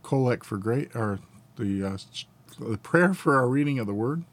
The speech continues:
which is the collect for the second Sunday in Advent, which I believe is just coming up in a couple of weeks here. Blessed Lord, who hast caused all Holy Scripture to be written for our learning,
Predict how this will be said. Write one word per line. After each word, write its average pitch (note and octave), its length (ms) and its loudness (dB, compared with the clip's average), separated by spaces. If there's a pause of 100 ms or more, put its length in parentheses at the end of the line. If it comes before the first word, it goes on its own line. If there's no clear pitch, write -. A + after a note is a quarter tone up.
(1400)
which G#2 200 -4
is C3+ 180 4
the A2+ 120 0
collect B2 520 4
for A2 120 -4
the G2+ 160 0
second A2 400 -4
Sunday G#2 380 -2
in F#2+ 100 -2
Advent, G#2 560 -4
which G2+ 180 -10
I F#2+ 100 -4
believe G#2 420 -4
is - 340 -8
just - 220 -10
coming G2+ 260 -6
up G2 140 -10
in - 80 -8
a F#2+ 40 -8
couple F#2+ 260 -10
of A2+ 60 -4
weeks D#3 260 -8
here. F2 160 -12 (800)
Blessed D#3 420 4
Lord, B2+ 400 6
who C#3 120 4
hast C3 220 2
caused B2+ 360 4
all F3 160 4
Holy B2 260 4
Scripture A2 400 -2
to G#2 80 0
be G#2+ 120 2
written G#2+ 300 0
for G#2 160 0
our G#2 140 4
learning, A#2+ 420 -2